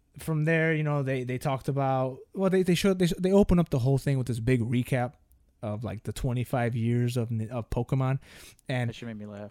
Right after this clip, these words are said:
Speaker 1: it was cool for, like, three minutes, and then by the time they were, like, in the two thousand tens, I was like, "I am over this."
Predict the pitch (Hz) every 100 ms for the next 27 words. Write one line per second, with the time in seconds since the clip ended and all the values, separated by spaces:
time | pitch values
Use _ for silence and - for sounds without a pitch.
0 | - 185 190 180 - 175 180 185 180 -
1 | 143 120 - - 143 127 101 95 - -
2 | _ _ _ _ _ _ _ _ _ -
3 | 135 135 135 127 123 131 131 135 165 185
4 | 175 170 151 147 123 - 151 147 143 135
5 | 123 143 147 143 127 120 104 139 131 135
6 | 117 107 - 123 147 147 143 147 160 -